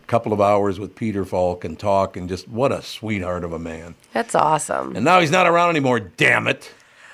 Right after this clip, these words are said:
Speaker 2: Well, again, the common thread that all these people are dead is you, so it makes
Speaker 1: That's
Speaker 2: me question.
Speaker 1: true. It's a very
Speaker 2: You're
Speaker 1: good
Speaker 2: the only
Speaker 1: point.
Speaker 2: constant in
Speaker 1: They're
Speaker 2: all these
Speaker 1: dead?
Speaker 2: variables.
Speaker 1: They're dead?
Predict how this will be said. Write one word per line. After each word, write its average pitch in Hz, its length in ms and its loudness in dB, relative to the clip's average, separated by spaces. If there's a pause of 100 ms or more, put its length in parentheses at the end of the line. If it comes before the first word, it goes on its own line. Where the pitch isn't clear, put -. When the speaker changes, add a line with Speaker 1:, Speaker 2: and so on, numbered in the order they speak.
(140)
Speaker 2:
Well, 285 240 8
again, 254 340 0
the 196 80 0
common 220 460 2
thread 226 480 4
that 185 140 2
all 180 120 6
these 190 160 -8
people 214 320 -6
are 208 140 2
dead 190 400 2
is 165 160 -6
you, 165 360 0
so 165 220 -2
it 151 60 0
makes 170 140 4
Speaker 1:
That's 196 360 6
Speaker 2:
me 233 80 0
question. 185 240 2 (120)
Speaker 1:
true. 165 40 -14 (140)
It's - 80 -20
a 104 60 -12
very 107 280 0
Speaker 2:
You're 233 160 4
Speaker 1:
good 247 40 2
Speaker 2:
the 269 80 0
only 262 220 2
Speaker 1:
point. - 80 -8
Speaker 2:
constant 240 760 0
in - 120 -12
Speaker 1:
They're 170 80 4
Speaker 2:
all 180 100 4
these 202 100 0
Speaker 1:
dead? 151 140 4
Speaker 2:
variables. 170 720 0
Speaker 1:
They're 104 100 -10
dead? 117 300 -8